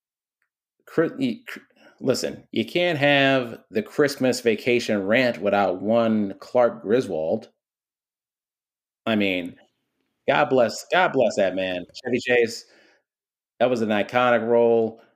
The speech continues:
and I can relate to somebody basically doing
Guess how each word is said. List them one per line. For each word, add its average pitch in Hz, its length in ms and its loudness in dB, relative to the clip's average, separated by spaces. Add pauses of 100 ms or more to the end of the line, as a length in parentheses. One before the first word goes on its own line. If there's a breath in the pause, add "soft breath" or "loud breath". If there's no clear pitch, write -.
(180 soft breath)
and 110 100 0
I 127 100 2
can 139 160 0
relate 117 340 2
to 101 60 -4
somebody 90 840 -2 (560)
basically 92 920 0 (160)
doing 107 460 0